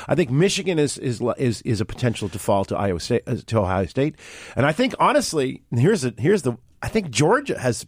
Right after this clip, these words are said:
potentially the best shot of knocking off Alabama in this.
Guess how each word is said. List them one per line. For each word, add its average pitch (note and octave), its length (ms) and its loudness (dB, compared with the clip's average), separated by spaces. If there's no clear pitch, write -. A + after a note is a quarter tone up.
potentially B2+ 460 0
the G#2 120 2
best A#2+ 280 2
shot B2 180 2
of G#2+ 100 -2
knocking A#2+ 400 0
off G#2 200 -2
Alabama C3 500 2
in F#2+ 160 -4
this. G2 320 -6